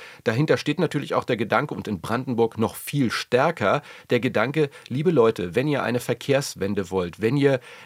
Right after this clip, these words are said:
wollt, dass der Nahverkehr auskömmlich, äh, auch stattfindet überhaupt, dann müsst ihr dafür auch entsprechend Kohle locker machen.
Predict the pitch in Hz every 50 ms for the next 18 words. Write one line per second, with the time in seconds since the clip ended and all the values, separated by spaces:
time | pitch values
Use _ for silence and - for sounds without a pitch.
0 | - - 104 98 113 123 143 143 - 127 104 - - 117 107 113 123 139 139 -
1 | 139 123 - - 135 131 123 120 - - _ _ - 127 147 - - - - 139
2 | 127 127 123 127 120 - - - _ _ _ _ _ - - 113 - - 101 -
3 | - - 180 190 - - - 131 120 101 - - 123 110 98 - 92 90 - -
4 | - 123 117 117 107 117 147 160 - - - 156 127 113 113 - - 139 - -
5 | 117 - - 117 113 - - 110 110 - 143 123 - - _ _ _ - - 233
6 | 226 180 110 87 - - 110 117 - 113 92 85 95 98 - 95 90 -